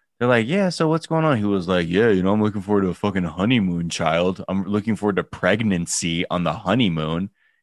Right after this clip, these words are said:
And they're like, "What?" They were so disgusted and caught off guard because he really, he really just showed, pulled up on some caveman shit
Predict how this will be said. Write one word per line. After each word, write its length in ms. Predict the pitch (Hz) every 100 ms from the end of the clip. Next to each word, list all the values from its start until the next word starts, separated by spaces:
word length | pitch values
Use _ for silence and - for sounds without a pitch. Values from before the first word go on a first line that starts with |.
| -
And 140 | 101
they're 120 | 127
like, 220 | 127 87 - _
"What?" 1040 | - 80 78 156 160 160 175 269 - - - _ _ _ _ -
They 120 | 147
were 220 | - 277
so 760 | - - - 131 160 175 180 - _ _ _ _
disgusted 1080 | 120 135 - - 98 127 - - 165 180 165 117
and 160 | 120
caught 300 | - 113 123
off 240 | 131 127 95
guard 400 | 98 110 139 120
because 500 | 113 113 113 101 87 - _ _ _ _ _ _ _ _ _ _
he 200 | - 160
really, 680 | 123 98 143 170 160 143 -
he 260 | _ - 143
really 320 | 135 165 160
just 220 | 135 135
showed, 440 | - 131 139 127 -
pulled 280 | 139 139 131
up 160 | 127
on 180 | 120 110
some 160 | 98 92
caveman 580 | 120 139 104 98 90 87
shit 360 | - 95 87